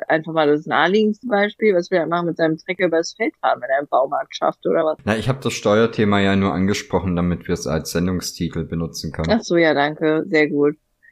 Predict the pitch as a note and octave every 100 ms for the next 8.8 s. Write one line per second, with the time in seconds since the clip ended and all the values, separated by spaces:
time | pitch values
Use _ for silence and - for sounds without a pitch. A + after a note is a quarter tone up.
0 | _ - G3+ G3+ G3 F#3 F#3 G3 F#3+ F3+
1 | - F#3 E3+ - - D#3 F#3 D#3+ D#3 D#3+
2 | D#3 D#3 - - D#3+ D#3 E3 _ _ _
3 | _ - E3 D#3+ D#3 - D#3+ D#3+ D#3 -
4 | D#3 E3+ F3 E3+ F3+ F3 G#3 G3 G3+ F#3
5 | - F3+ F3 - F3 E3+ F3 _ _ _
6 | - F3+ - F3+ F3 - E3+ E3 D3 F3+
7 | E3+ G#3+ A3+ G#3 G3+ - - F3+ F3+ F3+
8 | F#3 - - - F3+ F3 F3